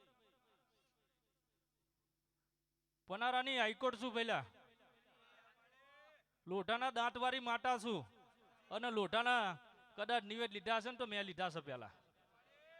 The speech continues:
શું કહું છું લ્યા? એટલે ચરણસિંહ,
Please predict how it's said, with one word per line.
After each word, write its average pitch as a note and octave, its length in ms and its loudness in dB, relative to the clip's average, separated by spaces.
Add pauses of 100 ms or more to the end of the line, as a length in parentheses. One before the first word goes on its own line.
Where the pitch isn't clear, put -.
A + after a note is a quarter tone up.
(300)
શું G#3 120 -6
કહું F3 260 -4
છું G3+ 100 -4
લ્યા? D#3 260 -2 (920)
એટલે C4 240 4
ચરણસિંહ, B3 760 2